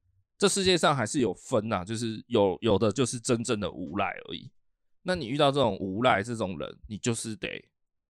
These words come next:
去面对他，然后给他制裁也好，或是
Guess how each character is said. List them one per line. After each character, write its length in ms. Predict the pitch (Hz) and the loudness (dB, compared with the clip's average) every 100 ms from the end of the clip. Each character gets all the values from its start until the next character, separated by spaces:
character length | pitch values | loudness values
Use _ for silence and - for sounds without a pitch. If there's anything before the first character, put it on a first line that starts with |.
| _ _ | _ _
去 180 | - 139 | 2 4
面 240 | 131 120 | 6 2
对 220 | 101 104 | 2 -2
他， 140 | 95 104 - _ _ _ | -2 -10 -14 _ _ _
然 120 | 98 | -4
后 80 | 104 | -4
给 160 | - - | -6 -10
他 340 | 107 95 98 117 _ _ _ _ _ _ | -6 -4 -6 -10 _ _ _ _ _ _
制 180 | - 131 | -6 -4
裁 240 | 95 - 73 | -4 -6 -8
也 140 | 73 | -10
好， 240 | - - | -12 -12
或 140 | 113 95 | -8 -8
是 280 | 98 82 | -8 -10